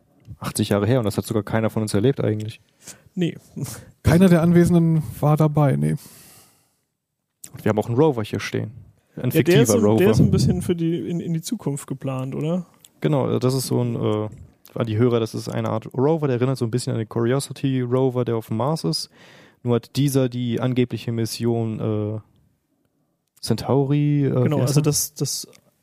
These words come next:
Speaker 2: Alpha Centauri-System besteht aus
Speaker 1: Ja, aber
Speaker 2: drei
Speaker 1: der
Speaker 2: Sternen oder so, ne?
Speaker 1: Genau, den kleineren davon, äh,
Speaker 2: Genau, es
Speaker 1: möchte
Speaker 2: gibt,
Speaker 1: er
Speaker 2: es gibt
Speaker 1: untersuchen.
Speaker 2: Proxima Centauri, das ist irgendwie ein Doppelsternsystem und um diesen Doppelstern kreist noch so ein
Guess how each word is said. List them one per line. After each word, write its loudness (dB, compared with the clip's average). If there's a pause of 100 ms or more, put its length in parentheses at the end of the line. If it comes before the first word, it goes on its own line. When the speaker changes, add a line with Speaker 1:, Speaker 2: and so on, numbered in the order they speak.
(180)
Speaker 2:
Alpha 0
Centauri-System -2
besteht -8
aus -6
Speaker 1:
Ja, -2
aber 2
Speaker 2:
drei 4
Speaker 1:
der 0
Speaker 2:
Sternen 0
oder 0
so, -4
ne? -6
Speaker 1:
Genau, 2
den -2
kleineren -2
davon, -4 (520)
äh, -
Speaker 2:
Genau, 0
es -4
Speaker 1:
möchte 0
Speaker 2:
gibt, -4
Speaker 1:
er 0
Speaker 2:
es 0
gibt -
Speaker 1:
untersuchen. -2
Speaker 2:
Proxima 0
Centauri, 0
das 0
ist -8
irgendwie -2
ein -4
Doppelsternsystem -2
und -6
um 0
diesen 0
Doppelstern 0 (380)
kreist -2
noch 0
so -4
ein -6